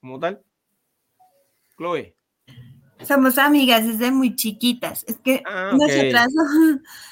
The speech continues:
Speaker 2: nosotras, eh, pues, de chinches, de chiquitas, vivíamos en un municipio aledaño a Bogotá que se llama Soacha.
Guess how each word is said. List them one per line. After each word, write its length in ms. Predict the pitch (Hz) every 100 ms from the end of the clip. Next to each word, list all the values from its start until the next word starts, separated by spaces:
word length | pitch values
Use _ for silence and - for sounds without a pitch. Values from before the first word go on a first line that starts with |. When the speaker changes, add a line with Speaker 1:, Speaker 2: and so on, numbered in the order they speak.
| - -
Speaker 2:
nosotras, 680 | 247 262 247 247 247 247 - _ _ _ -
eh, 380 | 262 269 269 262 240 220 - -
pues, 320 | 247 220 208 _ 233 _ _ _
de 460 | 190 - 226 202 196
chinches, 760 | - 233 220 196 233 262 - - -
de 160 | 220
chiquitas, 520 | 220 208 - 196 190 196
vivíamos 460 | 247 226 185 180
en 120 | 226
un 60 | 226
municipio 480 | 196 202 247 262 185
aledaño 520 | 185 226 202 180 180
a 60 | 190
Bogotá 440 | 214 240 247 202
que 100 | 190
se 120 | 220
llama 280 | 220 208 190
Soacha. 480 | 190 214 185 247